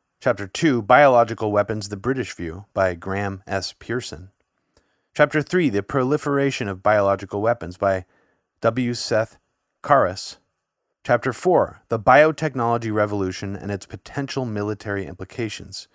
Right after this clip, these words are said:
by Victor A. Utkoff. Chapter five, Coping with Biological Terrorism by Robert H.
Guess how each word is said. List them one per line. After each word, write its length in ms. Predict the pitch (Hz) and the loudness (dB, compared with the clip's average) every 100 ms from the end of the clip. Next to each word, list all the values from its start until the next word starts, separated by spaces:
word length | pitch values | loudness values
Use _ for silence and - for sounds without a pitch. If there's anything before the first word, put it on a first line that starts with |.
| _ _ _ - | _ _ _ -2
by 120 | 120 | -2
Victor 480 | 104 143 - 139 - | 0 0 0 -2 -2
A. 280 | 110 110 104 _ _ _ _ | -2 -4 -6 _ _ _ _
Utkoff. 560 | 143 - 87 - - - _ _ _ _ _ - | -6 -4 -6 -8 -10 -20 _ _ _ _ _ 0
Chapter 260 | 139 123 120 | 2 2 0
five, 480 | - 139 107 82 - | 4 4 4 0 -6
Coping 460 | - 160 160 147 | 0 2 2 -2
with 180 | 127 - | -2 2
Biological 680 | 117 113 110 104 101 - 98 | 4 4 4 0 -4 -10 -10
Terrorism 640 | - 131 123 85 - 87 | -4 -2 0 -4 -8 -6
by 140 | 95 | -4
Robert 560 | 98 104 117 127 143 - - | 0 4 4 4 0 -4 -6
H. 300 | 107 110 | -6 -6